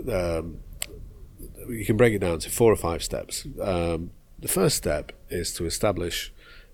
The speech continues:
exactly what it is that you really love shooting. It, it's really simple, because what we shoot, if we, if we shoot what we love, w-, we're far more likely to do a better job of it than shooting something that we,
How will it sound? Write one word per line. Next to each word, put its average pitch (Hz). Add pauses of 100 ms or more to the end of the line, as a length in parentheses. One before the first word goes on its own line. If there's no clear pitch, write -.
exactly 101
what 92
it 82
is 80
that -
you 85 (260)
really 95
love 78
shooting. 78 (580)
It, -
it's 104
really 113
simple, 78
because 90 (320)
what 120
we 104
shoot, 87 (380)
if -
we, 98
if -
we 95
shoot 156
what 110
we 95
love, 82
w-, 90
we're 87 (140)
far -
more 92
likely 82
to -
do 85
a 82
better 110
job 78
of 80
it 78
than 80
shooting 85
something 80
that 78
we, 78